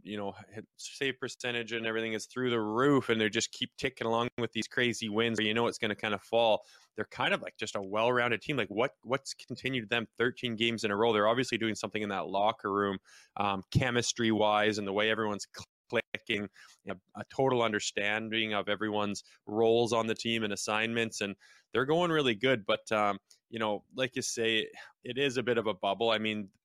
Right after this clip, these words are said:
I don't think they're so good that they're just gonna set records or anything like that. They're just on an absolute heater, and I think that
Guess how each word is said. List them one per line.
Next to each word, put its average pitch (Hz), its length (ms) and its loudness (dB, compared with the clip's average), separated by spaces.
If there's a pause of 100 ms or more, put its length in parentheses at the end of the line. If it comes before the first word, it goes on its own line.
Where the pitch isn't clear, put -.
I 113 120 -2
don't 120 260 0
think 113 180 -2
they're 107 120 -4
so 107 280 -2
good 101 280 -2
that 104 140 -4
they're 101 140 0
just 101 280 -2
gonna 98 260 -4
set 95 320 -4
records 98 480 -4
or 98 80 -4
anything 95 280 -6
like 95 180 -4
that. 101 140 0
They're 104 100 2
just 107 220 0
on 104 100 4
an 101 100 0
absolute 104 380 -2
heater, 113 360 2
and 98 140 0 (720)
I 98 120 0
think 107 280 -2
that 104 220 -2